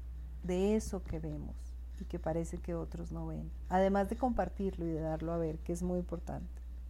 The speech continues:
Y otra característica es fe, imaginación, apertura. Existe mucho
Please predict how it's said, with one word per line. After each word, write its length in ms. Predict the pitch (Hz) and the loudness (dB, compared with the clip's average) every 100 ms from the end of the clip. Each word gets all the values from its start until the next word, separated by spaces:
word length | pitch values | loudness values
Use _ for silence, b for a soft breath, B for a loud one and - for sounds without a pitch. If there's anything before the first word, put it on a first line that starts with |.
| - B B B B B B B B B B B - - | -8 B B B B B B B B B B B -8 2
Y 160 | 214 240 | 12 12
otra 240 | 254 311 | 12 10
característica 920 | 339 302 285 220 202 233 226 247 214 | 10 10 8 6 6 2 6 8 10
es 380 | 160 180 220 - - - | 10 8 6 0 -6 -8
fe, 560 | - - 226 254 277 - | 0 8 10 10 6 0
imaginación, 1040 | 208 196 185 180 175 170 - 196 190 190 190 - - | 0 2 4 4 2 0 0 4 4 2 -2 -4 -2
apertura. 760 | 185 180 170 - 170 156 160 - - - - - - - - - - - - - - - - B B B - | 0 0 -2 -2 -4 -2 -4 -8 -8 -8 -8 -8 -8 -8 -8 -8 -8 -8 -8 -8 -8 -8 -8 B B B 0
Existe 460 | 190 220 208 247 | 4 4 6 6
mucho 500 | 247 254 - 254 254 | 8 6 6 4 2